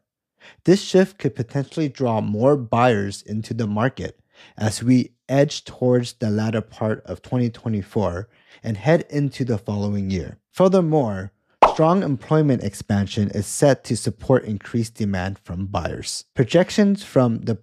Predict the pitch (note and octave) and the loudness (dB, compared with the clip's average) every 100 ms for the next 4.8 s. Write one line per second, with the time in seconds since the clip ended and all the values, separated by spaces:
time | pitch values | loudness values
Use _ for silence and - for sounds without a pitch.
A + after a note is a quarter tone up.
0 | - D3 E3 F#3 - _ C#3 C#3 D#3 D3 | 2 4 6 6 4 _ -2 0 2 0
1 | A#2+ A2 C#3 B2+ - G#2+ F2+ F#2+ G#2 _ | 0 -2 -4 -6 -4 -2 -2 -6 -10 _
2 | _ _ _ - F3+ F3+ F#3 F#3+ F3+ B2+ | _ _ _ 0 2 4 6 6 4 0
3 | - C#3 D#3+ F#3 F3+ - - C#3+ D#3+ F3 | -2 0 2 0 -4 -10 -10 -4 0 0
4 | - D#3 D3 D3 A#2+ B2 A#2+ B2 | 0 2 2 2 2 2 4 2